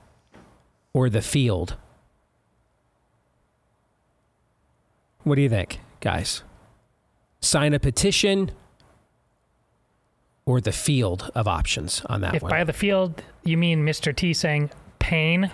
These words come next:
Speaker 1: I mean, I'm
Speaker 2: That's
Speaker 1: not, I'm
Speaker 2: what,
Speaker 1: not, we're
Speaker 2: yeah.
Speaker 1: not itemizing what it means, Todd. We're just, um, we're just
Speaker 2: That's just me projecting.
Speaker 1: Yes,
Speaker 2: Sorry.
Speaker 1: that's you. That's you. And send, uh, that's Todd Erzin if you're over at the N S A. But you already knew that. Okay? Let's see. We, we give every other previous generation of Americans,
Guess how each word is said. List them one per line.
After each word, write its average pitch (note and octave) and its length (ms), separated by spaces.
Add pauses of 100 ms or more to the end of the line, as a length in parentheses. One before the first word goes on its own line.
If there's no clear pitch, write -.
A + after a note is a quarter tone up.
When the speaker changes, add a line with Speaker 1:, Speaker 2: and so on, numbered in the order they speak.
Speaker 1:
I C3+ 120
mean, D3+ 340
I'm C3+ 100
Speaker 2:
That's D#3 220
Speaker 1:
not, D3 60
I'm D#3 80
Speaker 2:
what, E3+ 60
Speaker 1:
not, D#3 100
we're D#3 100
Speaker 2:
yeah. F#3 100
Speaker 1:
not A3 180
itemizing B2+ 380
what A#2 120
it B2+ 80
means, E3+ 440 (200)
Todd. F#3 260
We're A#2+ 100
just, C3 200
um, C#3+ 180
we're C#3+ 120
just C#3 260
Speaker 2:
That's - 120
just E3 220
me E3 100
projecting. D3 540
Speaker 1:
Yes, C#3+ 220
Speaker 2:
Sorry. D3+ 120
Speaker 1:
that's C#3 200
you. D#3 220 (120)
That's C3 280
you. D3+ 220
And A#2 120
send, C3 320
uh, A#2+ 260
that's B2 220
Todd C3+ 220
Erzin G#2+ 320 (220)
if G#2+ 100
you're G2+ 120
over G#2 120
at G#2+ 80
the A2 120
N A2 100
S G#2+ 160
A. - 180 (500)
But A2+ 140
you A#2 120
already G#2+ 180
knew G#2 120
that. F2+ 260 (1200)
Okay? C#3+ 220 (920)
Let's E3+ 140
see. C3 100
We, C3 160
we D#3 120
give D3 200
every G3 260
other G3+ 180
previous G3+ 480
generation E3+ 560
of D3 80
Americans, B2+ 500